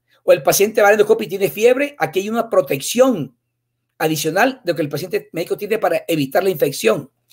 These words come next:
Los médicos están comprometidos a salvar vidas.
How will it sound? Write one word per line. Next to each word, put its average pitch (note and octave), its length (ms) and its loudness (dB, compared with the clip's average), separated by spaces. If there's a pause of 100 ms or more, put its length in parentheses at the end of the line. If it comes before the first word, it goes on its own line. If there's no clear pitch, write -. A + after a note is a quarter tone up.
(220)
Los C#3 140 2
médicos A3 480 2
están G3 300 -2
comprometidos G3 840 2
a A3+ 40 2
salvar G3+ 360 0
vidas. - 580 -6